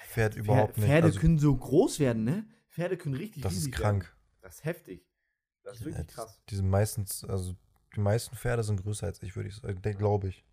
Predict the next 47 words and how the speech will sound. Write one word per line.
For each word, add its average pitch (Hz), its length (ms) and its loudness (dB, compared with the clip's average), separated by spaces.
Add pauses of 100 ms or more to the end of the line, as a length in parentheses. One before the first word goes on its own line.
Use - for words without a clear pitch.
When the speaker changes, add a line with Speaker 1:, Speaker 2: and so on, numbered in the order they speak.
(340)
Speaker 2:
Ja. 73 240 -14
Speaker 1:
Wenn 92 80 -2
ich 90 60 -4
das 95 120 -2
mal 101 100 0
so 92 100 -6
vergleiche. 98 600 -4 (160)
Speaker 2:
Also 117 220 -2
Rücken, 113 320 2
ne? 117 100 -2
Speaker 1:
Locker. 95 140 -2
Speaker 2:
Vom, 90 320 -14
beim 98 220 -2
Rücken. 101 340 -6 (1000)
Also 85 160 -16
dieser 87 180 -6
Speaker 1:
Nee, 82 60 -6
Speaker 2:
Pferderücken. 98 300 4
Speaker 1:
ich - 80 -8
meine 101 180 0
jetzt 95 160 -4
schon 101 200 -2
so 98 100 -2
mit 98 160 -4
Kopf - 280 -6
und 98 140 -8
Hals 101 260 -4
und - 140 -10
so. 104 180 -8 (680)
Speaker 2:
Ja, 85 220 -8
manche 95 300 -10
Pferde 104 280 -6
sind, 98 240 -16
gehen 107 200 -8
dir 101 140 -10
mit 110 160 -10
dem 117 60 -12
Rücken 120 420 -6
über 110 240 -4
deinen 95 140 -8
Kopf. - 220 -14 (260)
Speaker 1:
Ja, 87 380 0
bestimmt. - 520 -4 (360)
Safe. 98 340 -4 (760)
Wenn 117 180 0
die 120 180 -4
einmal 160 560 2